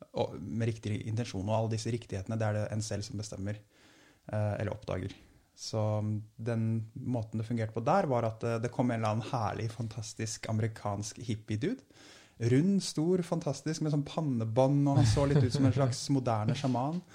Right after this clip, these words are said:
Eh, og så sa han, eh, "Hey man, you want a cookie?" Og så bare, "Yeah, what's in the cookie?" Eh, og så sa han at dette var en blanding av, ehm, cannabis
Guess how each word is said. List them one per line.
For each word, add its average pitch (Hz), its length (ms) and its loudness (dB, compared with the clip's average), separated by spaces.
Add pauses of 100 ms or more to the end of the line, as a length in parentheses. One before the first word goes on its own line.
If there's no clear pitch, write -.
(500)
Eh, 139 240 4
og 151 160 4
så 147 60 0
sa 160 160 8
han, 156 200 4
eh, 156 220 4
"Hey 196 160 4
man, 180 320 6
you 165 160 4
want 165 100 2
a 160 60 0
cookie?" 269 400 0 (600)
Og 143 100 0
så 151 80 0
bare, 147 160 6
"Yeah, 185 240 6
what's 185 180 2
in 185 80 0
the 165 80 -2
cookie?" 127 540 -2
Eh, 135 480 2
og 139 240 0
så 147 100 -2
sa 139 140 2
han 127 80 2
at 131 100 0
dette 139 240 2
var 139 140 6
en 139 80 4
blanding 127 480 2
av, 120 320 2 (240)
ehm, 117 400 0 (180)
cannabis 123 540 -4